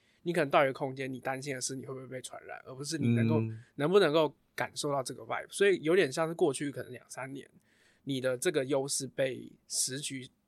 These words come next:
Speaker 1: 就是掩盖了。
Speaker 2: 限制住，
Speaker 1: 对，
Speaker 2: 没错，
Speaker 1: 限制住，
Speaker 2: 没错。
Speaker 1: 限制住了。但我觉得蛮聪明的是，就是查理也透过一个很特别的方式，就是何不自己成为创作者这个角度，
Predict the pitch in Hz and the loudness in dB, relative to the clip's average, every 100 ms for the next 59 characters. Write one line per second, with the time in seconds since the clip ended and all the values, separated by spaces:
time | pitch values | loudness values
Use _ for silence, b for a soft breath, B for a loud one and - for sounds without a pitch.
0 | _ _ - 139 135 127 127 127 196 135 | _ _ -6 -4 -2 0 0 8 10 10
1 | - - 71 - 131 107 110 104 104 98 | 6 -6 0 4 4 6 2 4 4 6
2 | 135 214 190 160 160 139 151 120 156 135 | 8 12 10 10 6 4 2 2 0 -2
3 | 139 - 120 - - b b b 262 185 | -4 -8 -10 -12 -20 b b b 8 8
4 | 147 156 147 - 139 147 185 196 196 139 | 8 4 4 0 2 2 4 4 2 0
5 | 131 175 156 156 165 147 - b b - | -2 -4 -4 -4 -2 -4 -6 b b 8
6 | 160 190 135 - 175 170 160 135 131 139 | 10 10 6 4 4 6 4 4 0 -4
7 | - 160 131 131 120 139 135 143 143 143 | -2 -2 0 -6 -10 -10 -8 -6 -6 -6
8 | 139 139 160 _ - 143 160 190 165 185 | -6 -8 -16 _ -2 -2 0 0 0 -4
9 | 127 113 131 123 123 - 151 139 143 143 | -6 -8 -8 -10 -8 -2 -2 0 -4 -4
10 | - - 139 135 - - - - 143 | -10 -10 -10 -8 -10 -12 -10 -8 -8